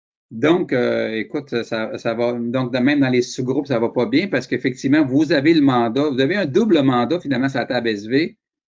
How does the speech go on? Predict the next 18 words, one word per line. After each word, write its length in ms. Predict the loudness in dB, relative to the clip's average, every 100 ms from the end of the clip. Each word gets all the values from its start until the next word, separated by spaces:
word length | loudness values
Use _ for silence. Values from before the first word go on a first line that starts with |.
| _ _
une 160 | -2 0
revendication 680 | 2 2 2 0 -4 0 4
au 60 |
niveau 220 | 4 4 -2
salarial 540 | -2 -2 -2 -4 -6
pour 120 | -8
certains 320 | -8 -2 0
sous-groupes 480 | 0 -2 0 0 0
pour 160 | -4 0
l'amener 640 | 0 2 2 4 4 4
à 140 | 0
une 100 | -2
équivalence 760 | -4 -4 -4 -2 0 -2 -4 -12
du 220 | -8 -4
privé 540 | -2 -2 0 2 0 0
puis 220 | -6 -6
du 180 | -10 -6
commercial. 680 | -4 -4 -4 -4 -2 -4